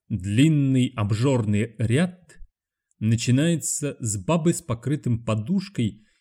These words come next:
и замотанным ситцевым одеялом ведром, из которого она за гривенник накладывает полную тарелку мятой картошки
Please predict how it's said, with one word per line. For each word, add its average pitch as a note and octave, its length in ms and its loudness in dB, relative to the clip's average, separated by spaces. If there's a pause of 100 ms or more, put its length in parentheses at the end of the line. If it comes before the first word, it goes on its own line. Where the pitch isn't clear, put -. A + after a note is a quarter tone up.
и A2+ 80 -2
замотанным C#3+ 580 2
ситцевым D3+ 680 -2
одеялом C3 680 0
ведром, A#2+ 640 -2 (500)
из A#2 160 -2
которого F3 460 2
она D#3 220 -2
за C3 140 0
гривенник D3 540 2
накладывает C3 640 -2
полную C3+ 460 0
тарелку B2 720 -2 (320)
мятой B2 400 0
картошки A#2 920 -4